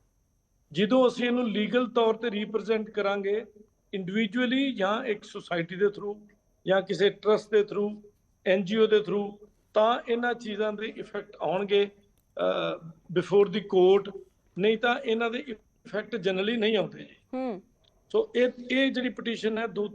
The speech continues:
Speaker 1: ਕਈ ਤਰ੍ਹਾਂ ਦੇ ਕੰਮ ਕਰਦੀ। ਜਦੋਂ ਪਹਿਲਾ ਕੰਮ ਹੈ, ਪਬਲਿਕ ਅਵੇਅਰਨੈਸ ਕ੍ਰੀਏਟ ਕਰਦੀ ਹੈ ਤੇ ਪਬਲਿਕ ਦੀ ਸਪੋਰਟ ਕ੍ਰੀਏਟ ਕਰਦੀ ਹੈ।
Speaker 2: ਹੂੰ।
Speaker 1: ਸੋ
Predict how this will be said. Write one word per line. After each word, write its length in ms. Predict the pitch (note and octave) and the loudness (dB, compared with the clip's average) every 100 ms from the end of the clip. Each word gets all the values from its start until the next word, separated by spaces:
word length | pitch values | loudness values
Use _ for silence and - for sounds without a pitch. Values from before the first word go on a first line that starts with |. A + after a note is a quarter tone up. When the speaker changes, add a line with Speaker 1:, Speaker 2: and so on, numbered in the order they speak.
| - - _ | -14 -20 _
Speaker 1:
ਕਈ 140 | - G#3+ | -2 0
ਤਰ੍ਹਾਂ 200 | G#3+ G#3 | 2 0
ਦੇ 80 | G#3 | 2
ਕੰਮ 220 | F#3+ F3+ | -2 0
ਕਰਦੀ। 220 | F3+ F3+ | -2 -2
ਜਦੋਂ 240 | F#3 G3+ | -6 -8
ਪਹਿਲਾ 280 | G#3 A3 A#3 | -2 0 0
ਕੰਮ 300 | A3+ G#3 G3 | 0 -2 -2
ਹੈ, 140 | A3+ B3 _ _ _ _ | -6 -8 _ _ _ _
ਪਬਲਿਕ 340 | G3 A3 A3 | -2 0 0
ਅਵੇਅਰਨੈਸ 420 | G3+ G3+ F#3+ F#3+ | 4 4 2 -4
ਕ੍ਰੀਏਟ 300 | - F3 E3 | -4 -2 -2
ਕਰਦੀ 360 | - D#3 E3 F3 | -4 -10 -6 -4
ਹੈ 160 | F#3 - _ _ _ - | -4 -6 _ _ _ -2
ਤੇ 80 | A3 | 0
ਪਬਲਿਕ 360 | A3 G3+ G#3+ | 0 0 -2
ਦੀ 120 | G#3 | -4
ਸਪੋਰਟ 460 | A3 - G3+ G3 F#3 | -6 -2 2 4 2
ਕ੍ਰੀਏਟ 400 | - F3 E3 D#3 | -4 -2 0 -2
ਕਰਦੀ 400 | D#3+ C#3 D3 D#3 | -8 -12 -16 -18
ਹੈ। 60 | - _ _ | -18 _ _
Speaker 2:
ਹੂੰ। 200 | C4+ A3 | -8 -8
Speaker 1:
ਸੋ 360 | F3 A3 B3 | 2 4 6